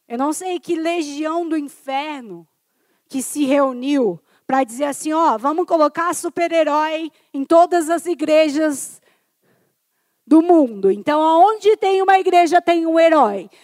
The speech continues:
Se você tiver com dificuldade de encontrar um herói, vá até uma igreja. Porque quando você chega e quando você senta aí, você olha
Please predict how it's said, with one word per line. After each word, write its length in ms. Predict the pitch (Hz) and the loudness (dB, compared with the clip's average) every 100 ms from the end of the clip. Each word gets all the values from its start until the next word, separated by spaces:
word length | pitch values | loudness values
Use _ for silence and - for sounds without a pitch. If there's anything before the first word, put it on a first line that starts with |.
| _ | _
Se 140 | - | -4
você 240 | 311 320 381 | -2 -2 -6
tiver 280 | 349 359 | -2 -2
com 140 | 359 339 | 2 0
dificuldade 1040 | 330 349 392 370 370 311 302 320 339 359 | 0 -4 -4 -2 -2 0 -2 -2 -2 -4
de 140 | 330 285 | -4 -6
encontrar 560 | 277 302 302 302 285 | 0 2 2 0 -2
um 100 | 294 | -2
herói, 360 | 370 330 294 311 | -2 0 0 -2
vá 340 | 294 302 359 | -4 -4 -2
até 240 | 359 - 302 | -4 -6 -6
uma 200 | 277 269 | -6 -8
igreja. 520 | 226 220 196 254 - _ _ _ _ _ _ _ _ _ _ _ _ _ _ _ _ _ _ _ _ _ _ _ _ _ - | -6 -6 -6 -12 -20 _ _ _ _ _ _ _ _ _ _ _ _ _ _ _ _ _ _ _ _ _ _ _ _ _ -20
Porque 200 | 262 339 | -18 -12
quando 320 | 370 392 403 | -10 -10 -10
você 260 | 392 - 370 | -14 -16 -16
chega 400 | - 339 330 311 | -2 0 0 0
e 20 | |
quando 300 | 302 311 330 | 0 0 -2
você 300 | 330 339 320 | -4 -6 -10
senta 400 | - 320 349 392 | -6 -6 -2 -2
aí, 200 | 339 311 | 0 -2
você 360 | 269 269 - | -4 -6 -2
olha 520 | 262 247 285 330 339 | 2 2 2 -2 -4